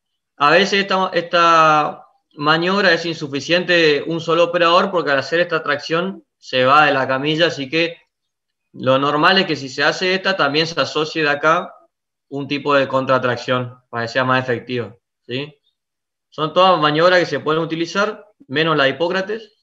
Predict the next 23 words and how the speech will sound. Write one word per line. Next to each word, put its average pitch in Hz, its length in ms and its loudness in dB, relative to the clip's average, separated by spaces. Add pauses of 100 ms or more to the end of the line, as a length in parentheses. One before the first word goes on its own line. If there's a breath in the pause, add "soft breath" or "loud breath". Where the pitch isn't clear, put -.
(800)
y 127 80 -18
son 135 220 -6
válidas. 127 480 0 (2500)
Luego 190 280 2
de 208 40 4
la 190 80 4
reducción 190 640 0 (760)
hay 151 160 -2
que 165 60 2
inmovilizar 160 800 0 (340)
al 127 100 -4
menos 160 220 0
transitoriamente 156 840 -2
el 139 80 -2
paciente. 131 640 -6 (1120)
Hoy 214 220 2
en 196 100 -2
día 214 220 4
ya 175 160 2
no 185 80 0
se 175 100 -4
utiliza 156 460 -2
más 175 360 -2